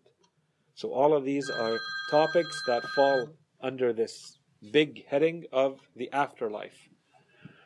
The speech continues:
So generally speaking, this constitutes our system of beliefs in that specific order. And each one of these topics, each one of these subjects builds on the ones before.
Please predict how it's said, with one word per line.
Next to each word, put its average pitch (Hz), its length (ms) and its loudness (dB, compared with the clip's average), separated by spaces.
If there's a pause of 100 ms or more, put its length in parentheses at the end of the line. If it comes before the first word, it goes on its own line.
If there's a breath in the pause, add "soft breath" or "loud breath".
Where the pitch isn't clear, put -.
(180 loud breath)
So 139 380 2 (160)
generally 165 560 2
speaking, 135 680 -10 (120)
this 156 260 0
constitutes 139 840 -8
our 113 320 -4 (260)
system 170 580 -4
of 110 220 -4
beliefs 107 560 -8 (240)
in 139 200 -6
that 143 260 6
specific - 580 -8
order. 123 340 0 (520)
And 120 180 -8
each 190 300 -2
one 170 160 2
of 123 140 -8
these 123 440 -6
topics, 135 720 0
each 147 180 -6
one 160 140 2
of 147 80 -4
these 127 180 -8
subjects 151 480 -2
builds 131 560 0
on 117 200 -6
the 113 100 2
ones 120 280 -4
before. 101 440 -10